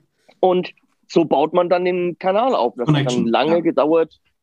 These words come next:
Speaker 1: Irgendwann hab ich dann mal angefangen, mit der, mit der Firma zu arbeiten und denen ein bisschen, ähm, Ratschlag zu geben und mit Namen zu arbeiten und Manuals zu übersetzen. Und man schreibt dann,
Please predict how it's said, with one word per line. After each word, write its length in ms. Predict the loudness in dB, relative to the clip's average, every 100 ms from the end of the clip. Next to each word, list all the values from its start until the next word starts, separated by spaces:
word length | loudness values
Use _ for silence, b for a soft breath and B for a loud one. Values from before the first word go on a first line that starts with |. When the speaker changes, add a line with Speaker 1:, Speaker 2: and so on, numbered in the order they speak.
| _ _
Speaker 1:
Irgendwann 340 | 0 0 0 0
hab 140 | -2
ich 80 | -2
dann 100 | -2
mal 120 | 0
angefangen, 340 | -2 -4 -4 -2
mit 140 | 0
der, 140 | 0
mit 160 | 0 -4
der 80 | -4
Firma 280 | -4 -4 -2
zu 100 | 0
arbeiten 420 | 2 0 0 -4
und 140 | -4
denen 200 | -2 -2
ein 20 |
bisschen, 420 | -4 -4 -4 -4 -6 b b b b -2
ähm, 280 | 0 0 -2
Ratschlag 540 | 0 0 0 0 0
zu 80 | -2
geben 460 | 2 2 2 0 0
und 160 | -2
mit 180 | -2 -2
Namen 260 | 0 0 0
zu 120 | -2
arbeiten 480 | 0 0 0 -4 -6
und 100 | -4
Manuals 440 | -2 0 -2 -4
zu 100 | -12
übersetzen. 540 | -6 -2 -2 -2 -6
Und 100 | -8 _ _ _ _ _ _ _ _ _ _ _ _ _ _ _ _ -2
man 140 | -2
schreibt 300 | 0 0 2
dann, 600 | 0 2 2 2 0 -2